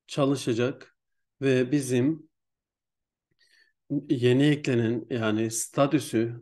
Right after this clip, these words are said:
new olan bütün case'leri alacak ve onların priority'sini high yapacak.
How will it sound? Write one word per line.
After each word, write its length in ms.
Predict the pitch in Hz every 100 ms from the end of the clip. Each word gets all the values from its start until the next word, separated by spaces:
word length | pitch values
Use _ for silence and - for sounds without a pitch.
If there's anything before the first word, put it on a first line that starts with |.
| - 139
new 380 | 123 123 143
olan 440 | 151 120 104 104 107
bütün 340 | 113 160 165
case'leri 680 | - 123 110 107 104 120 151 _ - _ -
alacak 680 | 143 135 110 131 156 -
ve 80 | 131
onların 480 | - 139 127 131 120
priority'sini 640 | - 127 120 117 113 151
high 240 | 123 123 107
yapacak. 500 | 98 - - -